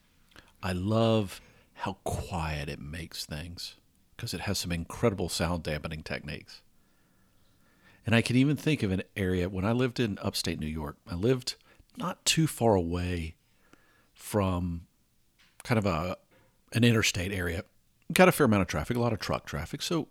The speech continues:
you know, certain times of the day, you'd hear a little more, but whenever it snowed, even after the roads had been plowed because of the dampening sound, even if there were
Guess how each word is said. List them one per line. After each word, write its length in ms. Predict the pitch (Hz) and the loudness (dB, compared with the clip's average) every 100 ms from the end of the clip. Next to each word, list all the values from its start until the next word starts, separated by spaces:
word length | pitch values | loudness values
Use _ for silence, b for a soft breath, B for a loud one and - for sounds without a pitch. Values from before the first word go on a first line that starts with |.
| - | -4
you 160 | 170 | -2
know, 80 | 143 | 0
certain 280 | - - 123 | 0 -4 -4
times 320 | - 127 123 | -2 0 0
of 80 | 107 | 0
the 40 | |
day, 480 | 87 80 76 87 82 - | -2 -2 -2 -2 -6 -10
you'd 160 | 113 98 | -8 -4
hear 140 | 98 | -4
a 40 | |
little 120 | 92 82 | -2 -4
more, 280 | 82 80 | -4 -6
but 140 | - - | -8 -12
whenever 400 | - 95 104 98 | -6 -2 -2 -2
it 100 | 92 | -4
snowed, 480 | - - 80 80 87 - | -6 -6 -6 -6 -8 -4
even 240 | 123 143 | -2 0
after 260 | 135 123 - | 0 -2 -2
the 140 | 95 | -2
roads 420 | 92 85 90 87 | 0 0 0 -2
had 160 | 90 85 | -6 -4
been 260 | 87 82 | -4 -4
plowed 380 | 80 85 73 80 | -6 -6 -8 -8
because 400 | 82 - 107 107 | -10 -4 -2 0
of 220 | 101 85 | 0 -2
the 80 | 80 | -4
dampening 480 | 80 104 139 85 80 | -4 -4 -4 -6 -8
sound, 340 | - 69 73 - B B - | -8 -8 -10 -12 B B -4
even 220 | 113 151 | -2 -2
if 100 | 147 | -2
there 180 | 143 | -2
were 100 | 127 | -2